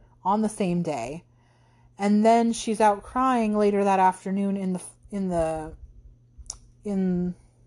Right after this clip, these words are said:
the garden and gets the letter from her brother. And then later that day somehow also gets a letter from Isabella at the same day. And they're still out walking in the garden and talking about it.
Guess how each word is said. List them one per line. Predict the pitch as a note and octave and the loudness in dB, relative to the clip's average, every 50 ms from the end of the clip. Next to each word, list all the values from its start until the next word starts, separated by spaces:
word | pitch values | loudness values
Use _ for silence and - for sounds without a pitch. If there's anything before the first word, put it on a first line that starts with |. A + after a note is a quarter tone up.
| _ _ _ _ | _ _ _ _
the | - F#3+ | 0 4
garden | G#3+ G3+ F#3 F3 E3 E3 D#3+ E3 F3+ - _ _ - _ _ _ _ - | 6 6 6 4 2 -2 -8 -10 -10 -12 _ _ -20 _ _ _ _ -10
and | F#3 F#3 | -6 -4
gets | G3 F#3+ F#3+ - | -4 -4 -6 -8
the | - G3+ F#3+ | -8 -4 2
letter | F#3 F#3 F3+ F#3 F#3 | 4 4 4 4 2
from | F3+ - - G3 F#3 | 0 -2 -4 -4 -4
her | F3 G#3+ F#3+ | -4 -4 -2
brother. | - E3 D3+ D3 C#3+ C3+ D3 D#3 E3 F3+ F3 - _ _ _ _ _ _ _ _ _ _ _ _ _ _ _ | -2 -2 -2 -2 -4 -8 -8 -8 -10 -10 -12 -14 _ _ _ _ _ _ _ _ _ _ _ _ _ _ _
And | F#3+ G3 G#3 G#3+ G#3+ | -2 0 2 4 4
then | G#3+ G#3+ G#3+ G#3 G#3 G#3 G3+ F#3 | 4 4 4 2 2 0 0 0
later | F#3 G3 G#3 A3 A#3+ B3 | 2 2 2 4 4 4
that | A#3+ A#3 A3 A#3 | 4 4 4 4
day | A#3+ A3+ A#3 | 2 2 2
somehow | A3+ - A3 A3 A3 G3 | 0 -2 -2 0 0 2
also | F3+ F#3+ G3+ - - G#3+ | 2 2 2 0 -2 -2
gets | G#3+ G#3+ - | -2 -2 0
a | G#3+ | 0
letter | G3+ G3+ G3+ G3 F#3+ | 2 2 2 0 0
from | - G#3 F#3+ | -2 -4 -6
Isabella | F3+ F3 F3+ F3 E3+ F3 F#3 G#3+ C4+ D#4 F4 F4 F4 - - _ _ _ - | -4 -4 -4 -2 0 2 4 4 4 4 4 2 -2 -8 -18 _ _ _ -12
at | G3 - | -10 -10
the | G3+ | -8
same | - - A#3 A3+ A3 | -4 -2 -2 -2 0
day. | G#3 G#3+ G#3+ B3 D#4+ F#4 F#4+ - _ _ _ _ _ _ _ _ _ _ _ _ _ _ _ _ _ _ _ _ | 0 2 2 2 0 -2 -6 -12 _ _ _ _ _ _ _ _ _ _ _ _ _ _ _ _ _ _ _ _
And | - G#3 G#3+ | -4 0 2
they're | G#3+ G#3+ G#3 | 2 2 0
still | - - - A#3+ A#3+ B3 | -2 0 4 4 6 6
out | B3 A#3+ A#3 G#3 | 6 6 4 4
walking | A3+ A#3 B3+ C4 - C#4 C4+ C4+ | 2 2 2 0 -2 -4 -2 -2
in | C4 B3+ | -2 -2
the | C4 | -2
garden | C4 C4+ C#4 C#4+ C#4 C#4 | -2 -2 -2 -2 -2 -4
and | C4+ B3+ - | -4 -4 -2
talking | B3+ C4 C4 - D4 D4 | -4 -4 -4 -4 -6 -4
about | D4+ C#4+ E4+ F4 F4+ | 0 2 2 2 2
it. | F#4 F#4+ F#4+ - - - | 0 -2 -2 -4 -10 -18